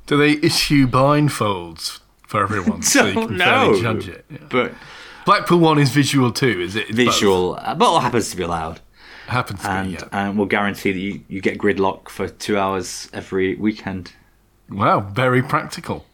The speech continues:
Speaker 1: Enjoy that. No, I was thinking of Halloween and the witching hour and all of that stuff.
Speaker 2: Yes.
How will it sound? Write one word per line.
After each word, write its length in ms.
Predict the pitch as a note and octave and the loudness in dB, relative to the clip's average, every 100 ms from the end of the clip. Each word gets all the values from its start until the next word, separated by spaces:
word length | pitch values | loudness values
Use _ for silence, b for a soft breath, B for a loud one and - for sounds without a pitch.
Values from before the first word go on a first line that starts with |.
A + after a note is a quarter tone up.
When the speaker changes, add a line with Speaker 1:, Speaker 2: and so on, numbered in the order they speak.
| _ _ | _ _
Speaker 1:
Enjoy 340 | B2 A#2 C#3 B2+ | -2 2 4 4
that. 240 | A2 - B B - | 2 -2 B B -6
No, 160 | G3+ A3+ | 0 4
I 140 | C#3+ | 4
was 120 | A#3+ F3+ | 4 2
thinking 300 | G3 - C#3+ | 0 2 2
of 200 | A#2+ - | 0 -4
Halloween 720 | - A#2+ A2 C#3 F3+ F3 F3 - | -4 -2 0 2 0 -2 -4 -6
and 380 | A#2+ G#2+ G#2 G#2 - | -4 -2 -4 -6 -8
the 240 | G2 F#2+ F2+ F2+ | -10 -10 -14 -18
witching 360 | - - A2+ A2 | -8 -2 0 2
hour 360 | A2 A2 A2 | 2 2 2
and 80 | G#2+ | 0
all 160 | G#2+ G#2 | -2 -4
of 60 | |
that 180 | G#2 G2+ | -6 -6
stuff. 260 | - A2 G2+ | -4 -2 0
Speaker 2:
Yes. 400 | G#2 - - - | -2 -6 -12 -18